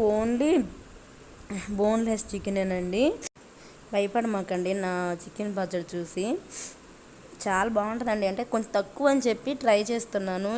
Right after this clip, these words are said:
అంటే ఎక్కువ అయితే నేనేం చేయనండి. మేముండే చోట అయితే శ్రావణ మాసం వస్తే చాలండి, చాలా తగ్గుతాయి అనమాట రేట్లు అయితే. అందుకని చెప్పి ట్రై చేస్తున్నాను అనమాట. ఫస్ట్ టైమ్ అండి. ఇక్కడైతే ఇంకా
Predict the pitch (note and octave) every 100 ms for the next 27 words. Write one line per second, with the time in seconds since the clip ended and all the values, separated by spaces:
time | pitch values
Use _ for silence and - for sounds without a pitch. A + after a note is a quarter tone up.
0 | A#3+ G3+ G#3 G3 - B3 G3+ A3+ F#3+ F3+
1 | G3 G3+ F#3 G3 F#3 F3 G3+ D#4+ - -
2 | - - - G#3+ G#3+ A3 B3 A3 G#3 G3
3 | G3 A3+ G#3+ G#3 G#3 A3+ A3+ G3+ F#3+ G3+
4 | G3 F#3+ - G#3 G#3 F3+ F3 F3 F3+ A3+
5 | A3+ F#3 F3+ G3 G3 F#3+ F3+ F#3+ A3 G3
6 | F3+ E3+ F3+ F3 F3+ F3 F#3 E3+ F#3 A3
7 | F4 - - - - F#3 F#3+ F#3+ F#3+ F#3+
8 | G#3 A3 B3+ A3 G3 G3 G3+ G3 - F#3
9 | F3+ F3 F3 E3+ E3 G3+ G3+ G3 - F#3+
10 | F#3+ F3+ F3 G3 - F3+ F3 F3 A#3+ A#3